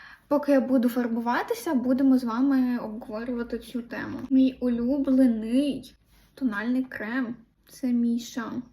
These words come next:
Мій просто фаворит. Знаю, багато хто його любить і багато хто ні. Коротше, розказую свою історію, як я взагалі почала боятися здачі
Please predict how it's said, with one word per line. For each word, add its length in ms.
Мій 140
просто 480
фаворит. 680
Знаю, 180
багато 680
хто 240
його 720
любить 460
і 40
багато 420
хто 180
ні. 220
Коротше, 500
розказую 840
свою 800
історію, 760
як 380
я 160
взагалі 500
почала 880
боятися 1160
здачі 1000